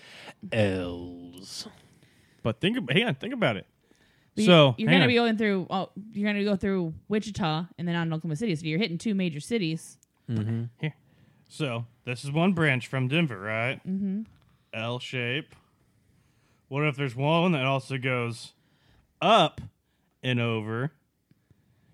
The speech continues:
Speaker 2: and then another one goes over and up, and then down and over, and makes a swastika, with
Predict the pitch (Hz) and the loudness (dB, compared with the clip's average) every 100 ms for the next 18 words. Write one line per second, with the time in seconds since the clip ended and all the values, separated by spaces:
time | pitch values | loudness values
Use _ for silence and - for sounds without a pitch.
0 | _ _ 120 131 127 123 127 127 127 123 | _ _ -6 -2 0 0 0 0 -2 -4
1 | - _ 127 131 120 120 117 - - 104 | -8 _ -4 -2 -2 -4 -4 -8 -10 -10
2 | - 170 143 123 - - _ _ - 127 | 0 4 4 2 -4 -10 _ _ -4 0
3 | 131 120 113 127 123 175 180 123 117 120 | 2 2 0 2 4 6 4 2 0 -2
4 | 113 117 117 - _ - 123 139 131 127 | -2 -4 -4 -8 _ 0 6 6 6 2
5 | - 135 160 185 - 139 131 113 - - | -2 6 8 8 6 0 0 0 -4 -20
6 | - 123 | -10 -10